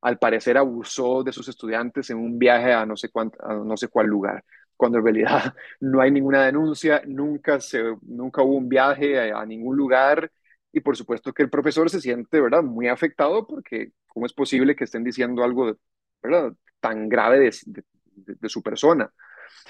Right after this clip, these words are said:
Entonces, lo que quiero decir es que, ¿verdad?, los sistemas de I A pueden ser utilizados para, para cosas que no son las adecuadas y por eso,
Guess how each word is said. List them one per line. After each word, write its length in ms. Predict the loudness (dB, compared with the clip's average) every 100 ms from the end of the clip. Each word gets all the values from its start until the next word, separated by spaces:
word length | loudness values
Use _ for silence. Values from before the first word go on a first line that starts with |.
| -10
Entonces, 460 | 0 4 4 4 0
lo 80 |
que 100 | 0
quiero 140 | 4 4
decir 200 | 6 2
es 80 | 2
que, 180 | -2 -2
¿verdad?, 260 | -2 0 0
los 100 | -2
sistemas 460 | -8 -8 -8 -12 _
de 240 | -2 2
I 120 | 4
A 100 | 4
pueden 260 | 2 -2 -2
ser 120 | -4
utilizados 520 | -6 -8 -2 0 0
para, 320 | -2 -2 -2 -6
para 220 | -6 -6 -4
cosas 340 | -6 -8 -10
que 120 | -8
no 160 | -6 -6
son 420 | -4 -2 -4 -10 _
las 160 | -2
adecuadas 540 | 2 2 4 4 4 0
y 60 |
por 180 | -8 -6
eso, 280 | -4 -4 -6